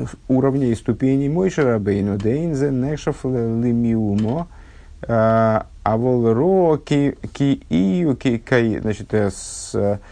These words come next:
Авол Ро Ш-, Ш-, Ки Ию Каилу, Шию Балы Мессирас Нефеш Бепоэль. Но он увидел, что в этом поколении, э, но он увидел, что в этом поколении будут люди, которые будут способны жертвовать собой за с-, освящение имени Всевышнего нади-, в-, практически.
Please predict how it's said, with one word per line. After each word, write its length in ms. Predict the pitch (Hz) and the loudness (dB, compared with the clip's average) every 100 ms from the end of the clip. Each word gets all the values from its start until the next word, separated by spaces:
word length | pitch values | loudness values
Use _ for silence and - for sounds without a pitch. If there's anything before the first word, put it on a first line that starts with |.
| - - | -20 -6
Авол 380 | 110 135 156 131 | -2 0 2 4
Ро 240 | 165 143 | 4 2
Ш-, 220 | - 95 | 0 -4
Ш-, 300 | 98 107 98 - - | -4 -6 -6 -8 -6
Ки 80 | - | -2
Ию 440 | 123 165 160 135 110 | 0 0 0 0 0
Каилу, 640 | 110 101 95 104 170 202 - - - | 0 2 0 0 -2 -4 -10 -20 -20
Шию 420 | - 135 170 185 135 | -2 0 2 0 0
Балы 360 | 120 147 156 | 0 0 0
Мессирас 480 | 147 131 156 151 - | -2 -2 -2 -2 -2
Нефеш 300 | 190 180 156 | -2 0 -2
Бепоэль. 560 | 123 110 95 87 87 98 - - | -2 -2 0 2 0 -4 -12 -16
Но 340 | - 110 120 | -4 0 2
он 140 | 156 147 | 0 0
увидел, 440 | 123 98 95 123 | 2 0 0 -2
что 160 | 135 117 | -2 -2
в 40 | |
этом 240 | 151 147 127 | -2 -2 -4
поколении, 760 | 120 117 110 92 90 107 180 - - - - - - - - - - | -2 0 0 0 0 0 -4 -10 -20 -20 -20 -20 -20 -20 -20 -20 -12
э, 800 | - 113 110 110 110 113 113 113 - - - - - - - - | -2 2 4 4 4 4 2 0 -2 -12 -20 -20 -20 -20 -20 -6
но 200 | 117 117 | 0 2
он 120 | 139 131 | 4 2
увидел, 340 | 147 175 147 | 2 2 2
что 160 | - 127 | 0 0
в 60 | |
этом 220 | 147 135 | 0 -2
поколении 640 | 123 117 120 180 220 185 131 | -2 -2 0 2 2 2 0
будут 420 | 117 165 160 139 | 0 0 0 -2
люди, 280 | 127 170 170 | -2 -2 -2
которые 360 | 127 120 117 | -2 0 -2
будут 220 | 110 139 - | 0 -2 -2
способны 440 | 110 143 151 131 | -2 0 -2 -2
жертвовать 380 | 127 147 139 117 | 0 0 -2 -2
собой 380 | 110 107 139 123 | -4 -2 -2 -2
за 420 | 113 113 101 98 | -2 -2 -2 -4
с-, 180 | - - | -8 -8
освящение 540 | 101 104 139 139 123 | -4 -4 -2 -2 0
имени 180 | 131 117 | 0 -2
Всевышнего 460 | 110 110 131 139 | -4 -4 -4 -2
нади-, 340 | 139 143 139 131 | 0 0 0 -2
в-, 400 | - 110 101 101 | -2 -4 -4 -4
практически. 800 | 120 131 - 165 117 - 101 | 0 -2 -2 -8 -8 -4 -4